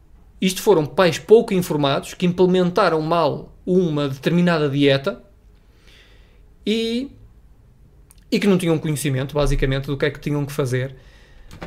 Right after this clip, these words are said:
Toda a gente sabe já que tem que se tomar a B doze. A B doze é, é, tipo, é, é mau. Se estiverem na dúvida,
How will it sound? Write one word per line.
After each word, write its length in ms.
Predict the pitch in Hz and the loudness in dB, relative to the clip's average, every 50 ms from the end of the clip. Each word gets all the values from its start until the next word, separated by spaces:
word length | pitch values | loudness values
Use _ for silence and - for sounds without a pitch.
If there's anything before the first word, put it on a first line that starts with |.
| - - - - | -18 -18 -6 0
Toda 280 | - 165 180 196 208 | 4 6 8 8 8
a 80 | 202 196 | 8 6
gente 260 | 175 190 196 196 190 | 6 4 2 0 -2
sabe 380 | - - 180 170 175 180 175 165 | -2 0 2 2 2 2 2 0
já 380 | 151 160 165 165 170 170 170 | 0 -2 0 0 0 -2 -2
que 120 | 170 - - | -4 -6 -4
tem 200 | - 175 165 170 | -2 0 0 0
que 100 | 170 - | -2 -8
se 60 | - | -10
tomar 260 | - 165 160 160 165 | -6 -2 0 0 2
a 40 | 160 | 2
B 140 | 156 160 156 | 2 2 2
doze. 440 | 147 151 147 147 151 151 139 139 151 | 2 4 4 4 2 2 0 -2 -4
A 40 | |
B 160 | 131 147 147 135 | -2 0 0 2
doze 360 | 143 147 147 156 151 143 151 151 151 170 - - | 2 4 4 4 2 2 0 -2 -2 -2 -6 -8
é, 440 | 320 277 202 196 - 113 113 - 180 | -10 -10 -8 -8 -6 -6 -4 -4 -2
é, 40 | - | -2
tipo, 220 | 175 156 - 196 | -2 -2 -2 0
é, 400 | - 156 165 160 - - - 175 | 0 0 0 -2 -4 -2 0 0
é 40 | 170 | 2
mau. 560 | 165 160 156 160 165 170 175 175 170 165 - - - - - - - - - - | 2 2 2 2 4 4 4 4 2 0 -6 -12 -20 -20 -20 -20 -20 -20 -20 -14
Se 300 | - - - - - - | -10 -8 -6 -4 -4 -4
estiverem 380 | - 226 220 240 247 247 247 | 0 4 8 10 10 10 10
na 100 | 233 226 | 8 6
dúvida, 680 | 214 180 214 247 247 233 240 233 240 233 240 - - | 4 4 4 2 2 2 2 4 4 4 4 2 -12